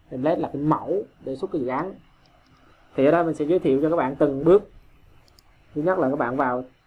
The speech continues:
cái này. Các bạn chọn các cái mẫu,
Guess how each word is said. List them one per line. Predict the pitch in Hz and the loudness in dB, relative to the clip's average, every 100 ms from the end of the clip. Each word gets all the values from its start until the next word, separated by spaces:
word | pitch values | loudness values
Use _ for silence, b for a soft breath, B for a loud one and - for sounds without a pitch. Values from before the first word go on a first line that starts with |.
| _ _ | _ _
cái | - | -4
này. | 151 - - _ _ _ - - - - - _ _ _ _ _ _ _ _ - - | -2 -2 -6 _ _ _ -20 -20 -16 -16 -18 _ _ _ _ _ _ _ _ -16 -4
Các | |
bạn | 139 127 | -2 0
chọn | - 110 135 | -2 -2 -2
các | 160 160 | -2 -2
cái | 160 | -2
mẫu, | 110 156 | 0 0